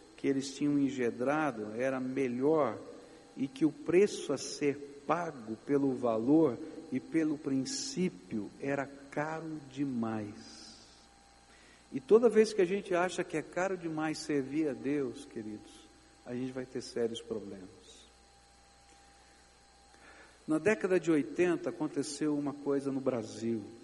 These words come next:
muito séria. Até a década de oitenta, você tinha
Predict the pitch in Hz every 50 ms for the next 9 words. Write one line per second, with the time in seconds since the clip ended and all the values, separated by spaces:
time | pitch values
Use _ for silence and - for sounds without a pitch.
0 | - - - 165 226 - - - - 139 117 101 - - - - - - - -
1 | - - - - - - - _ - - - - - - _ - - - - -
2 | 156 - - 127 127 - 143 147 151 147 151 151 139 139 127 - 127 123 117 110
3 | - - - 165 170 151 120 - - 104 95 98 - - - - - - - -
4 | - - - - - - - _ - - _ - - 127 123 - - 151 143 -
5 | - 156 151 151 147 143 139 135 131 123 -